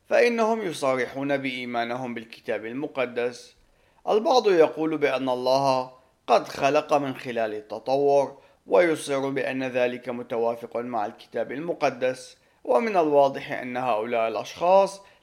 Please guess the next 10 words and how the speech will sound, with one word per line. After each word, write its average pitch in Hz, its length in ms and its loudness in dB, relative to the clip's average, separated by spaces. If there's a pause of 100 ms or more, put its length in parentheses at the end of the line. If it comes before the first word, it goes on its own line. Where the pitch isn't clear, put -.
لا 240 180 4
يقومون 156 640 4
بقراءة 131 640 -4
الكتاب 120 440 -8
المقدس 120 720 -10
بطريقة 117 880 -8
طبيعية. 117 720 -4 (400)
فماذا 185 500 2
يجب 143 380 2
علينا 160 720 -2